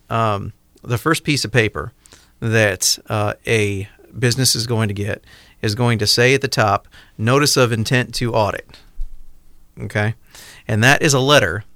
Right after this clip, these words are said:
that is a very important letter to pay attention to, because that is going to tell a business that the Florida Department of Revenue has selected them for audit,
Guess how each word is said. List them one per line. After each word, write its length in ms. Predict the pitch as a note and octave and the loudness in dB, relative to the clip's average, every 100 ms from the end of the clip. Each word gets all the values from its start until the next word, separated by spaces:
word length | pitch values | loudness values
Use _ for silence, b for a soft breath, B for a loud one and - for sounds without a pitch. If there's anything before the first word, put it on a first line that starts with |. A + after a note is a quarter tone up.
| - | -18
that 320 | A2 A2 A2 | -6 -4 -2
is 160 | A2 A2 | -2 -2
a 60 | |
very 200 | G#2+ C#3 | 0 0
important 420 | F#3 E3+ G#3+ F#3 | 0 0 0 2
letter 200 | D#3+ D#3 | 0 0
to 60 | C3+ | 0
pay 160 | - C#3+ | 0 0
attention 360 | E3 E3 - | 0 0 -2
to, 220 | F#2+ - - B B B | -6 -8 -10 B B B
because 300 | - A#2 A2+ | -4 0 2
that 140 | A2+ C#3 | 4 2
is 120 | D#3 | 2
going 240 | C#3 C#3+ | -2 -2
to 60 | B2+ | -2
tell 260 | - C3+ D3 | 0 2 2
a 20 | |
business 500 | B2 G#2+ F2+ G2+ - B B B | 2 0 -2 -8 -10 B B B
that 300 | A#2 A#2 A2+ - | 2 4 4 -2
the 120 | A#2+ | -6
Florida 320 | G#2+ C3+ C#3 | -4 -2 -2
Department 320 | C3+ C3+ B2+ C3 | 2 2 2 2
of 40 | |
Revenue 340 | A2+ G#2 G#2+ | 2 2 -2
has 180 | G#2+ A2 | -2 -2
selected 400 | - A2+ C3 A#2+ | -2 -2 -2 0
them 160 | A2 G#2+ | 0 -2
for 200 | A2+ A2 | 0 0
audit, 300 | G2 F2 | 0 -4